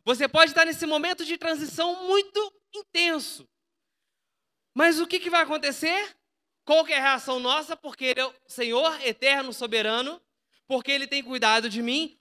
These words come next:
Qual que é a minha reação a isso? Além de eu não sentir falta de nada, porque eu tenho a presença dele, a presen-, e a presença dele é tudo, "Eu não temerei mal nenhum, porque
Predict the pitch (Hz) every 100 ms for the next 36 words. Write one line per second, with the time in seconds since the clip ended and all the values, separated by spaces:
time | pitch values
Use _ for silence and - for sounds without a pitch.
0 | _ - 339 349 349 339 302 294 285 285
1 | - 277 277 262 214 262 220 240 311 339
2 | 302 285 302 320 294 254 262 220 247 240
3 | 240 220 208 220 233 220 208 208 220 220
4 | 208 190 208 - 185 196 202 - 190 180
5 | 208 _ _ - 208 214 214 202 262 277
6 | 240 214 214 208 208 208 208 320 _ _
7 | _ _ _ _ - 294 311 320 339 370
8 | 359 _ - 226 285 294 285 302 294 285
9 | 277 277 254 247 240 247 233 _ _ _
10 | 202 214 208 208 202 196 _ _ - 220
11 | 220 202 190 151 _ _ _ _ 220 190
12 | - 202 196 196